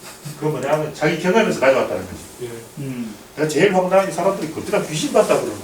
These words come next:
Speaker 1: 거야.
Speaker 2: 음.
Speaker 1: 귀신 봤다고 하면 이제 헛것을 봤다 이렇게 말해야지.
Speaker 2: 음.
Speaker 1: 근데 그것이 귀신일지 모른다 이렇게 이야기해야지. 근데 보자마자 귀신 봤다고 말하면 그게, 그게 어딨어, 씨.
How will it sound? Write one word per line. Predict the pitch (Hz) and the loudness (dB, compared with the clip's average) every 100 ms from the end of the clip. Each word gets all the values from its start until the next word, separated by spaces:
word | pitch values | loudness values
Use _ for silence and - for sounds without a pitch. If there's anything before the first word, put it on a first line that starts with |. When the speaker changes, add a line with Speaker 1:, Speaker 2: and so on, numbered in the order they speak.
| 98 | -2
Speaker 1:
거야. | 90 90 - | -2 -4 -6
Speaker 2:
음. | 123 120 117 - - - - - - 170 | -10 -12 -16 -18 -18 -18 -18 -14 -6 -4
Speaker 1:
귀신 | - 208 294 | 0 0 4
봤다고 | 202 240 196 | 4 4 4
하면 | 180 180 | 2 -2
이제 | 147 | -6
헛것을 | - 226 349 294 | -4 -4 0 2
봤다 | 196 - | 4 2
이렇게 | 151 - 202 | 2 0 0
말해야지. | - - 226 - - 196 - | 2 2 -2 -6 -10 -12 -8
Speaker 2:
음. | 127 - - - - | -8 -8 -12 -14 -10
Speaker 1:
근데 | 156 | -8
그것이 | 143 175 226 | -2 0 2
귀신일지 | 220 156 220 214 220 | 0 0 0 0 0
모른다 | 156 - - | 0 2 2
이렇게 | - 175 | 2 4
이야기해야지. | - 92 - - - - - - - - - - - - - | 4 2 -6 -12 -16 -20 -20 -20 -20 -18 -20 -20 -20 -20 -14
근데 | 185 170 - - - - - | -10 -10 -10 -16 -18 -18 2
보자마자 | 214 269 247 202 180 | 6 8 8 6 4
귀신 | 170 208 190 | -4 -4 2
봤다고 | 175 - - | 4 4 2
말하면 | - 156 151 | 2 2 0
그게, | 139 151 | -4 -10
그게 | - 185 160 | -8 -2 -2
어딨어, | - 226 - | 0 -2 -2
씨. | 202 - | -6 -8